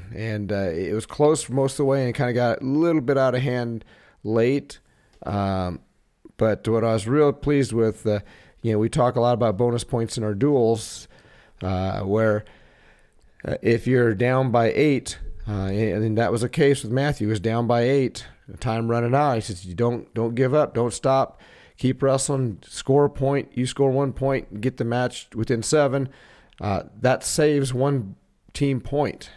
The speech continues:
Uh, so he did. He got that in the last seconds. Um, so it saved us a team point, and,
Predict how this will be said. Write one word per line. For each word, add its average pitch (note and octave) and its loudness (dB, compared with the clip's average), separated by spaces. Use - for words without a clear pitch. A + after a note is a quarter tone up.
Uh, F2+ -6
so F#2+ -2
he A#2 0
did. C3+ 4
He B2+ 0
got A2 -2
that B2 0
in - -14
the F2 -4
last A#2+ 0
seconds. C3 -4
Um, F2+ -4
so - -2
it - -2
saved B2+ 0
us A#2+ -2
a B2 -6
team C3+ -2
point, C3 -2
and, F#2 -6